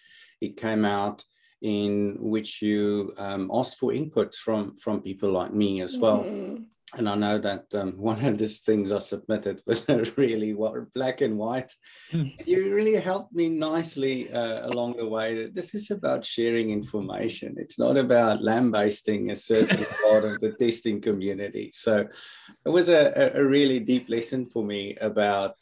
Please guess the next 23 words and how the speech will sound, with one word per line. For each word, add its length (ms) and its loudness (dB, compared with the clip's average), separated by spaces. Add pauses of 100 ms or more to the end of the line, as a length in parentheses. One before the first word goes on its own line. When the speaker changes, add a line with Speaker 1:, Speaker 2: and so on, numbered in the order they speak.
(160)
Speaker 1:
um, 480 -4 (140)
about 380 2
the, 280 -2
the 160 0
agile 380 2
mindset 500 -2 (580)
going 300 2
forward. 480 2 (800)
Now, 480 2
um, 340 4 (280)
<clears throat> 300 0
on 140 2
those 260 2
three 140 0 (140)
books, 360 -4
what 280 -2
were 80 -2
your 420 2 (420)
favorite 460 2
top 240 -8
three 240 2
ideas, 800 0 (880)
um, 440 -2